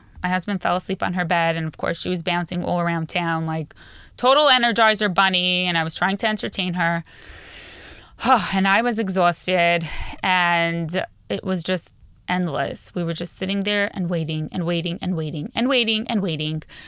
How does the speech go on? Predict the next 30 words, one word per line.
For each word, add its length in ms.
Um, 260
I'm 140
sorry, 400
I 100
have 200
to 120
backtrack 400
and 140
say 100
that, 200
yes, 260
finally 340
she 120
did 200
get 140
her 100
Tylenol 560
at 120
one 160
thirty. 280
I 100
don't 120
know 80
if 120
I 40
said 220
that, 220
but, 200
um, 360
so 640